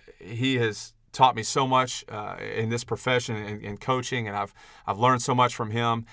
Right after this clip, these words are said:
And his episode is, is, is, is outstanding and chock full of great information. And, and, and, uh, so I would definitely, i-, if you're wanting to hear more about that, about the defensive coordinator side of things, then check his episode out. Another great episode,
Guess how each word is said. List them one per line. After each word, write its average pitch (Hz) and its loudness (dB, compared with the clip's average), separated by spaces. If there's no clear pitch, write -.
And - -8
his 143 2
episode 131 2
is, 113 -2
is, 107 -8
is, - -12
is 107 -12
outstanding 139 4
and 117 -4
chock 123 6
full 139 2
of 110 2
great 120 4
information. 117 -2
And, 101 -6
and, 104 -6
and, 104 -6
uh, 98 -6
so 123 2
I 120 8
would 117 4
definitely, 120 0
i-, - -6
if 113 -2
you're 139 6
wanting 139 4
to 117 0
hear 139 6
more 127 2
about 120 4
that, 127 4
about 113 0
the - -16
defensive 117 -6
coordinator 127 0
side 127 4
of 117 -4
things, 131 -6
then 104 -8
check 117 -2
his 104 -4
episode 107 -4
out. 101 0
Another 160 6
great 151 6
episode, 143 4